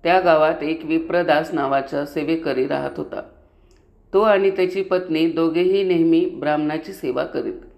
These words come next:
अधिक मास आला, तेव्हा त्याने आणखीनही एखादे व्रत करावे आणि पदरी पुण्य जोडावे असे ठरवले.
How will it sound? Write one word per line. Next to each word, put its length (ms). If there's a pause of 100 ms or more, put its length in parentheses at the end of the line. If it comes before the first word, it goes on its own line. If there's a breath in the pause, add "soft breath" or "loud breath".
(640 soft breath)
अधिक 380
मास 280
आला, 260 (720)
तेव्हा 260
त्याने 540
आणखीनही 600
एखादे 400
व्रत 220 (120)
करावे 400 (480 loud breath)
आणि 320
पदरी 360
पुण्य 340
जोडावे 400
असे 240
ठरवले. 440